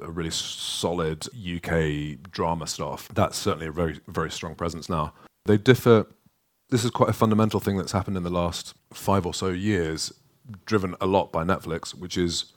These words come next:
that the traditional way of developing an idea, which is the way that we actually developed sex education, which was initially with a linear broadcaster in the U K. You go to the commissioner,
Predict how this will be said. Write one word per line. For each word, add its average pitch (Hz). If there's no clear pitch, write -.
that 101
the 110
traditional 107
way 101
of 90
developing 92
an 95
idea, 87
which 104
is 95
the 104
way 92
that 85
we 80
actually 85
developed 87
sex 117
education, 87
which 80
was 87
initially 92
with 85
a 87
linear 101
broadcaster 82
in 80
the 80
U 80
K. 78
You 107
go 110
to 92
the 101
commissioner, 113